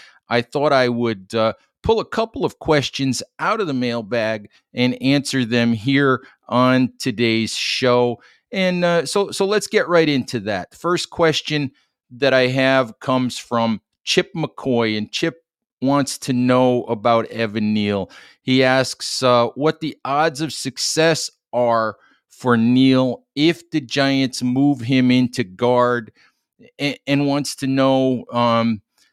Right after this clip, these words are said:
you know, if there are other examples of, uh, of guards, of guys moving from tackle to guard successfully at the N F L level.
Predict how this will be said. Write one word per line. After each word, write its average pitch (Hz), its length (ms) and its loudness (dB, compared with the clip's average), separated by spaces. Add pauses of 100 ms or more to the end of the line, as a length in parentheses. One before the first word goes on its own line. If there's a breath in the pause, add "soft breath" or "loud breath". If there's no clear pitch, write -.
(140)
you 139 80 2
know, 131 80 2 (100)
if 143 200 -2
there 139 180 4
are 131 200 2
other 151 300 2
examples 113 960 -4 (160)
of, 110 460 2
uh, 110 200 2
of 95 320 -4
guards, 113 800 0 (240)
of 101 160 -10
guys 120 300 -2
moving 120 400 0
from 107 260 -6
tackle 117 520 -4
to - 180 -12
guard 98 640 -2 (320)
successfully 104 920 -4
at 98 100 -4
the 101 160 -4
N 98 100 -2
F 98 220 -6
L 90 240 -2
level. 85 400 -6